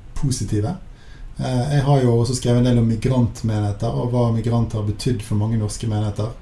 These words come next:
Jeg prøvde å kartla-, kartlegge den, ø-, voldsomme økningen har vært i, eh, innvandrere i ulike menigheter, og hvilken positiv effekt dette har. Så, ehm, ja,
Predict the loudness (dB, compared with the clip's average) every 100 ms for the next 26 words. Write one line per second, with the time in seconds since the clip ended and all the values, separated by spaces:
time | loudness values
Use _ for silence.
0 | -16 -16 -16 -16 -6 -2 0 2 2 2
1 | 0 -4 -4 0 4 4 2 0 0 0
2 | -2 0 0 0 0 0 0 2 2 2
3 | 2 0 0 0 0 0 0 0 0 -2
4 | -2 0 0 0 -2 -6 -12 -10 -4 0
5 | 0 2 2 2 2 2 2 2 2 0
6 | 0 0 0 0 0 -2 -2 -2 -2 -4
7 | -2 0 0 0 0 -2 0 -2 -2 -4
8 | -4 -4 -2 -2 -2 -6 -10 -10 -10 -10
9 | -10 -10 -8 -2 2 4 6 6 4 4
10 | 4 2 0 -2 0 4 6 6